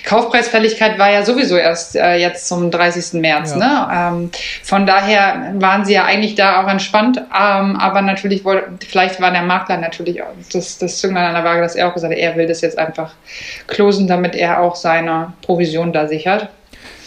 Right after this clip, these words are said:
Speaker 1: Genau.
Speaker 2: D-, das heißt aber, ihr habt jetzt auch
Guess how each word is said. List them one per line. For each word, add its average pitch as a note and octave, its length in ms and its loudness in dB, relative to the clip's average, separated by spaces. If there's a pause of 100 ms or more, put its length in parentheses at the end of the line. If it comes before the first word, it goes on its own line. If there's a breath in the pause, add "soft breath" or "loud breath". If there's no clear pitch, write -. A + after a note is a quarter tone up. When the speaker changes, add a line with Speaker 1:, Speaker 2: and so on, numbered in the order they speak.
(640 loud breath)
Speaker 1:
Genau. F3 480 -4
Speaker 2:
D-, D#3 140 -4 (100)
das D3+ 200 -6
heißt D#3+ 280 -2
aber, G3+ 140 -4
ihr D3+ 100 -4
habt D#3 200 -6
jetzt D3 240 -8
auch C#3 400 -6